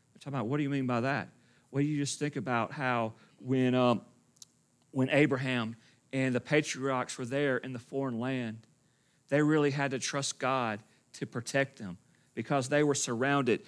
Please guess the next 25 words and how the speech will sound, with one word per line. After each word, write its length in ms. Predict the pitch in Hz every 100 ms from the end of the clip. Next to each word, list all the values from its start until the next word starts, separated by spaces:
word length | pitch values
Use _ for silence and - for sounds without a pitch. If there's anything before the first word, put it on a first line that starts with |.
| -
by 140 | - 127
people. 440 | - 151 151 - - _ _ _ -
They 120 | 143
were 100 | 147
surrounded 640 | 139 135 135 151 143 135 -
by 200 | 123 117
enemies. 600 | 131 143 117 107 117 - _ _ _ _ _ _ _ _ _ _
And 140 | 156 151
then 280 | 190 190
when 160 | 175 160
they 180 | 175 180
were 200 | 175 - -
in 160 | 156
Egypt, 380 | 165 185 156 127
they 140 | 156 160
were 320 | 156 151 143 -
slaves. 840 | - - 156 175 160 139 139 - _ _ _ _ _ _ _ _
And 120 | 175 170
so 200 | 196 185
they 160 | 185
had 220 | 196 190
to 80 | 175
count 400 | - 202 202 185 185
on 160 | 175
God 480 | 156 180 180 156 123